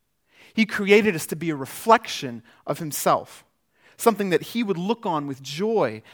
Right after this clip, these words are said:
as the pinnacle of his creation. That was our identity.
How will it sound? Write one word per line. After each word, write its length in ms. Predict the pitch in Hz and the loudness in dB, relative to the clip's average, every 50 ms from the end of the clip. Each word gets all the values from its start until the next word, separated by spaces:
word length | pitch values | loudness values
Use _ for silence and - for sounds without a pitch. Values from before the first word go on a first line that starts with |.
| - _ - | -10 _ 2
as 180 | 180 175 147 139 | 2 2 2 0
the 60 | 139 | -8
pinnacle 560 | - - - - 254 247 240 - - 196 170 | -12 -8 -4 0 0 0 0 0 -2 -2 -2
of 100 | 160 - | -2 -2
his 140 | - 185 - | -4 -6 -6
creation. 720 | - - - 175 165 170 170 180 - - - - - 143 _ _ _ _ _ _ _ _ _ _ _ _ _ _ _ _ _ _ _ _ _ - | -6 -10 -8 -4 -2 -2 -2 -2 -4 -6 -12 -14 -18 -20 _ _ _ _ _ _ _ _ _ _ _ _ _ _ _ _ _ _ _ _ _ -6
That 200 | - - - - | -4 -4 -2 -2
was 140 | 214 190 208 | -2 -2 0
our 180 | 196 185 180 | 0 -2 -2
identity. 640 | 170 165 160 139 165 165 160 151 131 113 110 _ | -4 -6 -6 -8 -8 -8 -8 -10 -12 -14 -18 _